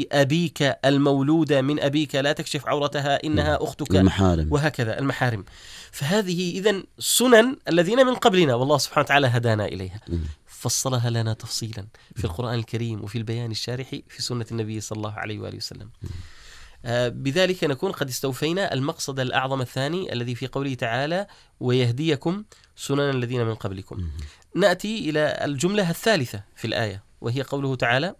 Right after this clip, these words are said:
Speaker 2: "ويتوب عليكم".
Speaker 1: "ويتوب عليكم". هذا هو المقصد الأعظم الثالث، التوبة عند حدوث الإخفاقات أو ارتكاب السيئات.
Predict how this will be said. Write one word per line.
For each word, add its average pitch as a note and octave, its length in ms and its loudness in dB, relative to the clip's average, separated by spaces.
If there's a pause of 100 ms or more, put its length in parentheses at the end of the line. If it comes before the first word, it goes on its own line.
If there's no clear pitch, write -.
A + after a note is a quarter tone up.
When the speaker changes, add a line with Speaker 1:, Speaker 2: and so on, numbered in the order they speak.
Speaker 2:
"ويتوب F#2+ 580 2
عليكم". D#2+ 580 -6
Speaker 1:
"ويتوب A#2+ 320 -2
عليكم". F#2 400 -10 (420)
هذا C#3+ 580 -4
هو C3+ 220 -4
المقصد B2 580 -4
الأعظم B2 540 -2
الثالث، G#2 480 -6 (840)
التوبة D#3 760 0
عند B2+ 280 -2
حدوث D3 460 -2
الإخفاقات D#3+ 1300 0
أو F3 260 2
ارتكاب D3 1000 0
السيئات. C3 800 -4